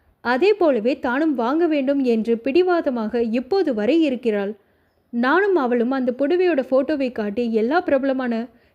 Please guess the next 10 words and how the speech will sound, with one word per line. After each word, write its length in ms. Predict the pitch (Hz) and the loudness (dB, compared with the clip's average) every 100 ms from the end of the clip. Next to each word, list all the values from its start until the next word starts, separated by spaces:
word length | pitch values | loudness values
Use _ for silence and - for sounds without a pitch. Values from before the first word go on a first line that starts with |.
| _ | _
கடையிலிருந்து 680 | 277 262 330 294 233 214 214 | -2 2 2 2 0 -2 -2
சாதாரண 600 | 220 233 247 330 349 349 | -4 -4 0 2 2 0
கடை 280 | 339 233 269 | 0 -2 -2
வரை 300 | 233 214 247 | 0 0 0
அலைந்து 460 | - 269 392 392 | 0 -2 0 0
திரிந்து 360 | 359 269 269 285 269 | 0 -2 0 -2 -4
பார்த்துவிட்டோம். 640 | 226 240 240 233 214 208 220 _ _ _ - | -6 -4 -6 -4 -4 -6 -8 _ _ _ -8
இதுவரை 560 | 240 254 233 208 269 | -2 0 2 2 0
கிடைத்த 360 | - 233 294 339 | 0 0 0 0
பாடில்லை. 560 | 294 277 262 233 226 | 0 0 0 0 -2